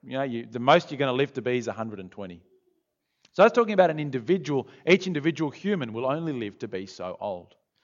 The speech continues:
The other way of reading it is that this is God speaking to humanity, not to an individual human, but to all of humanity, saying, "Enough,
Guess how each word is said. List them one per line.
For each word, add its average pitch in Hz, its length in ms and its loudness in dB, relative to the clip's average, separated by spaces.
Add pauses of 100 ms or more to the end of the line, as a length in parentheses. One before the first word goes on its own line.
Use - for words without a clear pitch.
(400)
The 208 180 4
other 320 240 8
way 247 240 8
of 123 200 2
reading 98 280 0
it 107 180 -6 (200)
is 151 80 -2
that 185 120 6
this 247 200 0
is 233 100 -6
God 220 460 4
speaking 147 440 -2
to 170 120 -4
humanity, 190 920 -2 (420)
not 254 180 0
to 262 100 2
an 233 60 4
individual 175 800 -2
human, 104 460 -10 (200)
but 190 140 6
to 214 180 -4
all 247 280 6
of 196 80 2
humanity, 190 600 0
saying, 180 360 -2 (180)
"Enough, 180 680 2